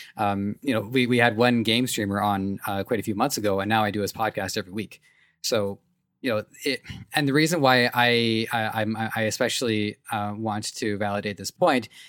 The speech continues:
is because in one of my previous positions, I didn't do that.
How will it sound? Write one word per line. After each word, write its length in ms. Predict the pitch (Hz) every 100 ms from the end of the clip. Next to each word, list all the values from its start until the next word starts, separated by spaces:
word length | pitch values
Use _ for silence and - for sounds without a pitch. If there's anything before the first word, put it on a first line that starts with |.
| -
is 80 | 127
because 300 | 120 131 117
in 80 | 113
one 100 | 120
of 80 | 113
my 80 |
previous 380 | 104 120 139 131
positions, 440 | - 113 110 113 104
I 80 |
didn't 300 | 123 170 113
do 160 | 101 113
that. 380 | 175 - -